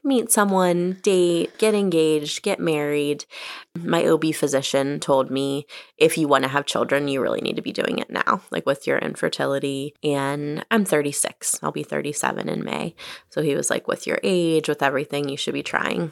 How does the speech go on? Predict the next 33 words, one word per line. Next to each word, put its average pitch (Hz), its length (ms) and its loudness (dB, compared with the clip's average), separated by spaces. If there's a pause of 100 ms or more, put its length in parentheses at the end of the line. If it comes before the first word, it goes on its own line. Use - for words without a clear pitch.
And 175 160 -6
I - 80 -2
was 175 160 -4
like, 180 300 -2 (180)
"Um, 359 920 2 (380)
<laughs> - 400 -12
okay." 269 1040 6
<laughs> - 60 2 (240)
But 160 100 6
I 160 80 6
met 165 300 4
with 160 180 4
that 151 180 4
pediatrician 143 880 0 (100)
and 156 200 4
I 151 160 4
asked - 400 0
her - 340 0
what 156 220 4
made 160 200 2
her 151 220 4
brave 143 320 0
enough 151 380 0
to 156 640 0
pursue 151 380 4
that - 220 0
by - 160 0
herself, - 600 -4
because 151 260 -6
she 165 280 -2
had 147 220 -2
done 143 600 -2 (100)
fostering, 151 680 0